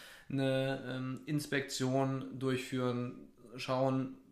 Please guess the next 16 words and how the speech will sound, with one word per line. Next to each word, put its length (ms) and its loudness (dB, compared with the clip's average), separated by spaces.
was, 420 0
also 260 -2
wie 380 6
steht 320 0
der 180 4
Patient, 500 2
also 180 2
erstmal 440 4
sich 240 0
alles 180 0
anschauen, 480 0
plus 220 0
dann 160 4
auch 160 2
eine 120 2
Palpation, 1000 2